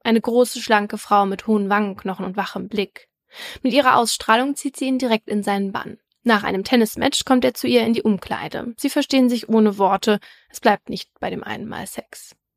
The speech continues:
Immer wenn Smilla in den nächsten Wochen auf der Insel ist, arbeiten sie zusammen, spielen Tennis und schlafen miteinander. Smilla bringt willkommene Abwechslung in seinen Alltag auf Bornholm. Immer die gleichen Gesichter, seit Jahren dieselbe Partnerin.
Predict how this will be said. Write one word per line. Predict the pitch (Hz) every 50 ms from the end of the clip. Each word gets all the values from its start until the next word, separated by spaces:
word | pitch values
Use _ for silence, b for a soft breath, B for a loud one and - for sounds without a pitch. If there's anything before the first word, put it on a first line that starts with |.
| _ _ _ -
Immer | - 254 226 214 208 208
wenn | 220 220
Smilla | - - 233 220 220 214
in | 214
den | 208 208
nächsten | 208 208 208 - - 208
Wochen | 202 190 196
auf | 208 202 -
der | - -
Insel | - 240 226 208 208
ist, | - - 240 262 - - -
arbeiten | 233 220 208 202 196 202 - 208
sie | - - -
zusammen, | - - 214 220 220 214 220 220 B B B B
spielen | B - - - 277 269
Tennis | - 226 190 202 202 214 -
und | - 226 220
schlafen | - - - 160 180 - -
miteinander. | 185 185 - - - - - - - - - - - 220 220 _ _ _ -
Smilla | - - - 285 269 240 240
bringt | 240 254 247 254 240
willkommene | 254 254 - - 247 233 233 233 240 -
Abwechslung | - 220 - - - 175 165 - - - 185 202
in | 196 190
seinen | 185 185 160 175 196 196
Alltag | - - 202 196 185 - 202 208 -
auf | - 180 190 _
Bornholm. | - 196 196 190 - - - 214 - - 220 - _ _ _ _ B B B B B B B B B
Immer | - 240 220 214 202
die | 196
gleichen | 196 - 202 196 196 - 208 190
Gesichter, | 190 185 196 214 214 - - - - - 208 214 _
seit | - - 185 180 -
Jahren | 202 202 196 202 202
dieselbe | 196 - 202 190 185 185
Partnerin. | 185 - - 202 190 190 - - - - - - - 233